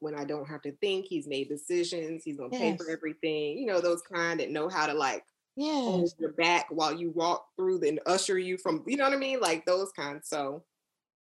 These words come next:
Speaker 1: I mean, I think I probably could enjoy this.
Speaker 2: Yeah, and her, her story was very, I'm like, "Mm, you know what? Imma add this to my list." It, it reminded me of,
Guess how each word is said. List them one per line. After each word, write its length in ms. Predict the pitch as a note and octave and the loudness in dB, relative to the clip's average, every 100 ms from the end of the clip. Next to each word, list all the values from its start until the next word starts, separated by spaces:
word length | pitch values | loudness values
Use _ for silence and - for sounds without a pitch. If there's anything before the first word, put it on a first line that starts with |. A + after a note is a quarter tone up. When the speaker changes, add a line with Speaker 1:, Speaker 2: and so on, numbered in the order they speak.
| _ - | _ -4
Speaker 1:
I 80 | |
mean, 200 | F#4 - | 0 0
I 80 | - | 0
think 260 | F#4+ F4 E4 | 0 -2 0
I 80 | D4+ | -4
probably 460 | D4+ D4 C#4 C#4 | -2 -2 0 -4
could 280 | C4 C#4+ D#4 | 0 0 0
enjoy 380 | C#4 G#3+ E3+ D#3 | -2 0 0 0
this. 440 | D3 G2 - - _ _ _ _ _ _ _ _ _ - | -2 -4 -8 -16 _ _ _ _ _ _ _ _ _ -4
Speaker 2:
Yeah, 440 | C4+ E4+ D#4 A3+ - | 0 2 2 2 2
and 120 | A3 - | 2 4
her, 60 | A3 B3+ | 6 6
her 60 | |
story 400 | - A3 G#3+ F#3+ | 6 6 6 6
was 220 | F3+ E3+ | 4 0
very, 140 | E3+ E3+ | 2 -2
I'm 80 | F#3+ | 0
like, 240 | D#3 - | -2 -2
"Mm, 200 | D#4 E4+ | -6 -4
you 40 | C#4 | -2
know 120 | D4+ | 0
what? 200 | D#4 - _ _ _ _ | 0 -2 _ _ _ _
Imma 120 | E4+ A#3 | 2 4
add 120 | A#3+ | 4
this 100 | A3 | 2
to 80 | A3+ | 2
my 100 | F#3 | 2
list." 220 | F#3+ - | 4 4
It, 140 | A#3+ - | 2 6
it 160 | C4 | 2
reminded 400 | G#3+ G#3+ B3 A#3 | 6 6 6 4
me 180 | G3+ F#3 | 0 2
of, 180 | E3+ | 2